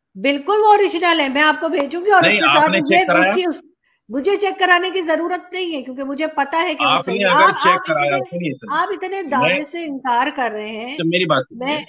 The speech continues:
Speaker 1: लेकिन
Speaker 2: मैं
Speaker 1: मैं बात, मैं उसका
Speaker 2: सुनिए।
Speaker 1: एक रेफरेंस दे रही थी, एक सेकंड, एक सेकंड, मैं सिर्फ
Speaker 2: मैं
Speaker 1: रेफरेंस दे रही थी, मैं
Speaker 2: हाँ,
Speaker 1: आपको बता रही हूँ,
Speaker 2: बताइए, बताइए।
Speaker 1: मदरसों में बच्चों को गलत बातें सिखाई जा रही हैं, ये कोई ढकी छुपी बात नहीं है। दूसरे मजहब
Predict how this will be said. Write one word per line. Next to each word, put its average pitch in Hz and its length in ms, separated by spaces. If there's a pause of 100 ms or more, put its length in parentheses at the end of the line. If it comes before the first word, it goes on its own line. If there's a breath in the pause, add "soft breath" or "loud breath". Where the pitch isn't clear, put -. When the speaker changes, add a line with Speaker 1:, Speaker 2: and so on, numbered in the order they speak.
(100)
Speaker 1:
लेकिन 269 400
Speaker 2:
मैं 285 260
Speaker 1:
मैं 190 100
बात, - 300
मैं 294 280
उसका 330 240
Speaker 2:
सुनिए। 330 160
Speaker 1:
एक 330 140
रेफरेंस 302 460
दे 247 180
रही 262 120
थी, 302 140
एक - 80
सेकंड, 247 220
एक 208 80
सेकंड, 208 180
मैं 269 80
सिर्फ 285 180
Speaker 2:
मैं 262 80
Speaker 1:
रेफरेंस 262 240
दे 247 60
रही 240 100
थी, 311 100
मैं 294 120
Speaker 2:
हाँ, 269 60
Speaker 1:
आपको 269 120
बता 247 260
रही 269 160
हूँ, 202 140
Speaker 2:
बताइए, 175 160
बताइए। 226 200
Speaker 1:
मदरसों 254 460
में 254 300 (300 soft breath)
बच्चों 220 360
को 247 100
गलत 226 240
बातें 214 320
सिखाई 214 380
जा 202 300
रही 240 240
हैं, 269 100
ये 220 160
कोई 226 220
ढकी 220 260
छुपी 226 260
बात 214 320
नहीं 233 260
है। 254 140 (380 loud breath)
दूसरे 233 360
मजहब 233 280